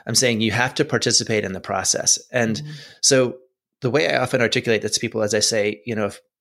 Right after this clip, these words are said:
Speaker 1: if you have a situation where person A says to person B, "I don't trust you."
Speaker 2: Mm-hmm.
Speaker 1: And I'll hold my hands up, right? This is person A, this is person B. And the gap between my hands is the size of my head.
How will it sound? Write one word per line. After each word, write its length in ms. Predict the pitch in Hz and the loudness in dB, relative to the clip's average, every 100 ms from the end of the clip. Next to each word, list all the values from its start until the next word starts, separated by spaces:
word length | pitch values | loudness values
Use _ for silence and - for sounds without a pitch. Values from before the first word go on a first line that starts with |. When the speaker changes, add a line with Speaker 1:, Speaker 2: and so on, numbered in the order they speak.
| _ 113 | _ -8
Speaker 1:
if 160 | - | -4
you 80 | 127 | 0
have 120 | 151 | 2
a 20 | 151 | 2
situation 420 | 147 127 117 113 | 0 2 0 0
where 60 | |
person 360 | 101 127 117 117 | 0 2 2 2
A 200 | 107 98 | 0 2
says 220 | 101 101 92 | 2 0 -2
to 80 | 107 | -2
person 380 | 110 - 120 | 0 0 0
B, 260 | 104 98 98 - | 0 0 -2 -2
"I 140 | 107 | 0
don't 180 | 117 117 | 0 0
trust 360 | - - - | 0 2 0
you." 180 | - 120 _ - | -2 -10 _ -14
Speaker 2:
Mm-hmm. 220 | 156 147 139 _ _ _ _ - - | -12 -12 -16 _ _ _ _ -20 -8
Speaker 1:
And 80 | 113 | -2
I'll 60 | 104 | 2
hold 180 | 123 110 | 2 2
my 80 | |
hands 260 | 107 107 92 | 2 0 0
up, 160 | 87 110 | -2 2
right? 240 | 104 101 | 2 2
This 140 | 113 | 0
is 100 | 135 | 0
person 260 | - 123 120 | 0 0 2
A, 80 | 107 | 0
this 180 | 101 - | 2 -2
is 60 | |
person 300 | - 107 113 | 0 -2 -2
B. 200 | 107 101 | -2 -4
And 80 | 92 | -4
the 60 | 101 | -4
gap 360 | 107 113 131 | 0 2 2
between 220 | 135 131 123 | -2 -6 -4
my 100 | 110 | 0
hands 240 | 117 101 | 0 -2
is 100 | 95 | -2
the 60 | 95 | 0
size 260 | 107 101 | 0 0
of 60 | 98 | -2
my 80 | 92 | -2
head. 220 | 98 | -2